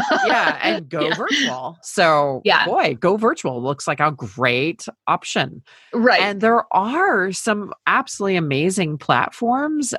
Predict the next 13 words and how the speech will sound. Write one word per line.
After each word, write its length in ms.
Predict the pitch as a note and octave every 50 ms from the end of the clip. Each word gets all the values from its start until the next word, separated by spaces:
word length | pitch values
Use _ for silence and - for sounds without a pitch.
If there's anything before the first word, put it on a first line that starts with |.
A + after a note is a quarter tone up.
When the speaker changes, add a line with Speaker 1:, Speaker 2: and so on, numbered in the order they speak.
| - -
Speaker 1:
and 640 | E3+ F3+ E3+ E3+ D#3+ D#3+ D#3 D3+ D3+ D3+ D3+ D3 - _ _ - - - - - _ _ _ _
some 420 | - - - - A#3+ B3+ D#4 D4 C4 _ -
nice 440 | E3+ D#3+ F3+ C4 F4+ - - - -
little 280 | F#4+ G4 F#4+ F#4+ E4 _
benefits 920 | - C4 C4 F#4+ B4 B4+ - - - A#3+ E3+ C3+ C3 G#2 - - - -
for 340 | - F3+ E3 D#3 D3 C#3+ C#3+ D#3
not 400 | D3 D3 D3+ D#3 D#3 D3 - -
having 560 | E3 D3 D#3 E3 D#3 D3+ D#3 D3 C#3 C#3 C#3
to 320 | C3+ - D#3+ C#3+ C3 B2+ - _ -
go 380 | D3 D3 C#3+ C#3+ C#3+ C#3+ D3
somewhere 960 | D3 - - - - - D#3+ C#3+ C#3 C3 C3+ C#3 C3+ C3 C3+ C3+ C3 B2+ B2+ - - - - _ _ _ _ _ -
and 160 | - F#3+ F3+
get 160 | G3+ G3 -